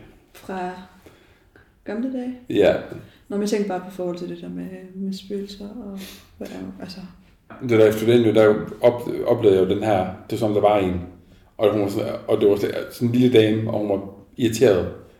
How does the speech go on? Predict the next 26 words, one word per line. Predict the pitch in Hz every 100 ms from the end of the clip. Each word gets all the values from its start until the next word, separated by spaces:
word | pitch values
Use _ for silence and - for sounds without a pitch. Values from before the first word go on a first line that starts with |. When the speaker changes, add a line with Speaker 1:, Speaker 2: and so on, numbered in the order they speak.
| _
Speaker 2:
Altså, | 110 104
det | 110
var |
fordi, | 107
jeg | 113
gik | 110
ind | 113 120
i |
hende | 107 104 101
en |
na-, | -
en | 107
nat, | 110 104
jeg | 95
var |
på | -
toilettet. | 113 113 107 95 - - - _ _ _ _ _ _
Øhm, | 110 104 98 98 - - -
hvor | - 113
jeg | 127 107
var | 104
gået | 113
i | 113
mørket | 117 107
for | 104
tis. | - 131